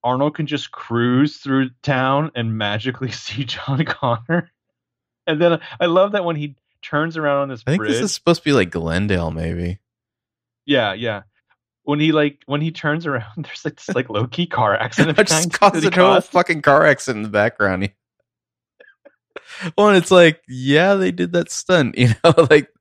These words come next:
Speaker 1: Yeah.
Speaker 2: that's not C G I. That's not, uh, model work. Um, yeah, he just turns around. He's watching.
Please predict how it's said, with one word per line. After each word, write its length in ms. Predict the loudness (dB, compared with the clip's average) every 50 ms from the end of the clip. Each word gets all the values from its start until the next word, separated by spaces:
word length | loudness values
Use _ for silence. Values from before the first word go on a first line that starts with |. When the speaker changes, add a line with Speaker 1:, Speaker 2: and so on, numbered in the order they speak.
| _ -20 -18 -12 -10
Speaker 1:
Yeah. 180 | -8 -8 -8 -4 0
Speaker 2:
that's 260 | 0 0 0 0 0
not 180 | 0 0 0
C 180 | -2 -2 -4 -4
G 200 | -2 0 0 2
I. 200 | 4 4 4 4
That's 320 | 2 2 0 -2 -6 -10 -4
not, 280 | -2 0 0 0 0 0
uh, 160 | 0 0 0
model 400 | 0 0 0 0 2 2 0 0 0
work. 340 | 0 0 0 0 -2 -4 -6
Um, 360 | -6 -4 -4 -6 -8 -6 -4
yeah, 160 | -4 -2 -2
he 60 | -4
just 200 | -6 -8 -14 -14
turns 260 | -10 -8 -8 -8 -6
around. 340 | -6 -6 -4 -4 -4 -4 -4
He's 120 | -6 -6 -8
watching. 540 | -8 -8 -8 -8 -10 -12 -14 -14 -14 -14